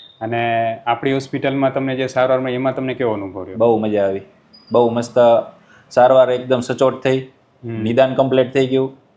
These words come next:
Speaker 2: જે વસ્તુની જરૂર હતી એ જ વસ્તુની દવા મળી છે કે
Speaker 1: હા.
Speaker 2: ના કોઈ એક્સ્ટ્રા. પછી આ હું તો રુમેટોલોજીસ્ટ પાસે લેતો તો મને તો લીવરની ગોળી પણ આપી હતી, મારું એસ જી પી ટી વધી ગયું હતું.
Speaker 1: હા,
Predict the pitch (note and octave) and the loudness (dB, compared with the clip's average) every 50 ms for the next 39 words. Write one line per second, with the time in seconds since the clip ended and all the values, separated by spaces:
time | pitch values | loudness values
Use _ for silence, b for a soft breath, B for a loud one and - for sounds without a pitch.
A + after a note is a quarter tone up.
0 | _ _ _ _ G#2 G#2 B2+ C3 B2+ C3 C#3 C#3 - D3+ C#3 C3 A#2+ B2+ C3+ C#3+ | _ _ _ _ -2 2 2 4 4 2 2 2 0 -2 0 2 2 2 4 4
1 | C#3+ C#3+ C#3 C#3+ C#3+ C#3+ C#3 C3+ C3 B2+ C3 - B2+ A#2 A2 A2 A2 G#2+ G#2 G2+ | 2 2 2 2 0 0 2 2 0 0 0 0 -2 0 2 4 4 4 4 2
2 | G2+ G2+ G2+ F#2+ F#2+ F#2+ F#2 F#2+ - _ _ _ A2 A2 G#2+ A#2 B2 B2+ B2+ C3 | 0 -4 -4 -6 -6 -8 -12 -14 -16 _ _ _ -2 0 2 2 2 2 2 2
3 | B2+ A#2 A#2+ B2 A#2+ A#2+ - - A#2+ A#2 A2+ A2+ - - b b b b b _ | 2 2 2 0 0 -2 -4 0 2 4 4 2 0 -6 b b b b b _
4 | _ _ _ _ _ - A#2 A2+ A#2+ A#2 A#2 A2 F2+ G2 A2+ A#2 A2+ A2+ A#2 A#2+ | _ _ _ _ _ -2 0 0 2 0 0 0 2 4 6 6 6 6 4 -2
5 | A#2+ A#2+ A#2+ A2+ B2 B2+ C3 B2 B2+ B2 B2+ B2 B2 A#2+ A#2+ B2+ B2+ B2 B2+ A#2+ | -2 0 0 2 2 2 2 2 2 2 2 0 0 0 2 2 2 2 4 4
6 | B2+ B2 A#2+ A#2+ A2+ A#2 A#2+ B2+ A2+ A#2 A#2 C3 C3+ C3+ B2 B2+ B2 A#2+ A#2+ A#2+ | 4 4 4 2 0 0 -2 0 0 2 2 4 4 4 2 2 0 2 2 2
7 | A#2 A2 A2 G#2+ G#2+ G#2 G#2 G#2 G2+ G#2 G#2+ G#2+ G#2+ G#2+ A2+ A2+ A2+ - G#2+ G#2 | 4 2 2 2 2 2 2 -2 -4 2 2 2 4 4 2 2 0 -2 -4 -4
8 | A2+ G2+ G#2+ G#2+ A2 A2 G#2 G#2 G2 G#2+ G#2 G2 G2 G2+ G2 G2 G2+ - - A#2+ | -2 -2 0 0 0 0 -2 -2 -4 -4 -4 -4 -4 -8 -8 -8 -12 -14 -12 -10
9 | A2+ G#2+ G#2 G2+ G2 G2+ | -8 -6 -6 -6 -8 -8